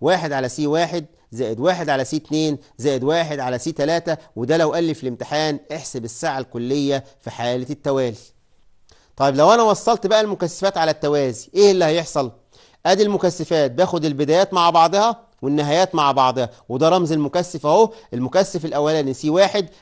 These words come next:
المكثف التاني سي اتنين، المكثف التالت سي تلاتة. هلاحظ هنا الآتي، هلاحظ هنا إن الجهد هو اللي ثابت والشحنة هنا اتغيرت. يعني إيه يا مستر؟ في التوالي الشحنة كانت ثابتة،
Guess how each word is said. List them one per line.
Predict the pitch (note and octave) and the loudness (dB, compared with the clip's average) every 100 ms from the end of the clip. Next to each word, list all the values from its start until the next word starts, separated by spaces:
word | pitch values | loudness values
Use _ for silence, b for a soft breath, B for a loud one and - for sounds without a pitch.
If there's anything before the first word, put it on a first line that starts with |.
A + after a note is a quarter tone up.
| - | -6
المكثف | C3 C3+ F#3 - C#3+ | -4 0 -2 -2 -10
التاني | C#3+ E3+ E3 | -6 -4 -2
سي | D3+ | -2
اتنين، | E3+ - F3 F3+ D#3+ b C3 | -6 -2 0 0 -2 b -6
المكثف | C3 B2+ F3 - | -4 -2 -4 -4
التالت | C3+ - D#3 D#3 C#3+ | -10 -4 -2 -2 -4
سي | F3 | -8
تلاتة. | E3 C3+ A#2+ - B | -4 -2 -4 -8 B
هلاحظ | - E3 A3+ G3 D3+ | 0 6 6 4 0
هنا | F#3 | 0
الآتي، | E3+ C#3+ B2 - b b | 0 -2 -6 -8 b b
هلاحظ | D3 G#3+ G3+ F#3+ | 2 4 4 2
هنا | G#3+ | 0
إن | G3+ | 2
الجهد | F3 D3+ G#3+ F3+ | 0 4 4 4
هو | G3 | 2
اللي | F#3+ E3 | 2 0
ثابت | G3+ G#3+ G#3+ - b - | 0 0 -2 -12 b -4
والشحنة | D3+ E3 - A#3 B3 G#3 G#3 | -2 -2 -2 2 2 2 2
هنا | G3 A#3 | 4 4
اتغيرت. | A3+ F3 F#3 F#3 F#3+ E3+ C#3 E3 | 2 2 2 6 6 4 0 0
يعني | D#3 F3 | 0 2
إيه | |
يا | G3 | 2
مستر؟ | F#3 G3 G3 E3 B B | 0 -2 0 -2 B B
في | - | -4
التوالي | E3+ - F#3+ A3 B3 A#3 | -2 4 6 6 4 4
الشحنة | G#3 A#3+ G#3 | 0 -2 -2
كانت | G3+ F#3+ | -2 0
ثابتة، | - G3+ - | 2 2 2